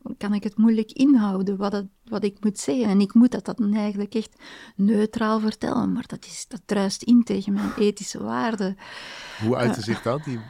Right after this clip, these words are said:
Speaker 2: die woede, bij haar?
Speaker 1: Bij haar, maar zij, zij, zij mag dat dan niet doen, hè,
Speaker 2: Hmm.
Speaker 1: maar soms ontsnapt er iets en dan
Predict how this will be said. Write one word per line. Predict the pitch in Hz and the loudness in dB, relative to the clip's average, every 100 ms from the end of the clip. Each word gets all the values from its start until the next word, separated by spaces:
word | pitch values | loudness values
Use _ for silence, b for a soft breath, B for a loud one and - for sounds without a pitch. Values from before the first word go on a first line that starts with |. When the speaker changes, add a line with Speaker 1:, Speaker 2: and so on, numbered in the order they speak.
| - | -14
Speaker 2:
die | 107 98 | -12 -8
woede, | 110 139 | -8 -8
bij | - 104 | -8 -6
haar? | 110 151 - B B B | -6 -8 -14 B B B
Speaker 1:
Bij | 214 | 4
haar, | 233 233 | 6 6
maar | 226 | 4
zij, | 220 240 - | 4 2 2
zij, | 214 226 208 | 2 2 4
zij | 180 208 | 2 4
mag | 196 220 269 | 6 6 6
dat | 277 233 - | 2 0 0
dan | 214 | 0
niet | 208 202 | 2 2
doen, | 208 277 208 | 4 6 6
hè, | 220 | 6
Speaker 2:
Hmm. | 262 | 6
Speaker 1:
maar | 233 - B B B | 6 4 B B B
soms | - - 262 262 - - - - _ | 0 6 6 6 2 -2 -4 -8 _
ontsnapt | - 233 226 - - - - - - 247 262 - | 4 6 6 2 -4 -4 -6 -4 4 4 4 4
er | 247 | 4
iets | 247 - | 4 4
en | 220 214 | 6 6
dan | 214 214 214 | 8 6 6